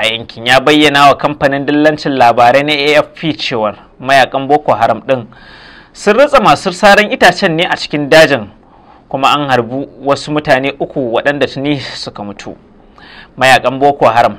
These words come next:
na hallaka manoma da masu saran itace a daji,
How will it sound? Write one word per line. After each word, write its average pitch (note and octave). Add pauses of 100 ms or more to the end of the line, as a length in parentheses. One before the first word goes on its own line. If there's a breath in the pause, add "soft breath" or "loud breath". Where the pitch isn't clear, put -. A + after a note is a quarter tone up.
na G#2+
hallaka C3+
manoma C3
da B2+
masu A2+
saran C#3
itace C3
a A2+
daji, A#2+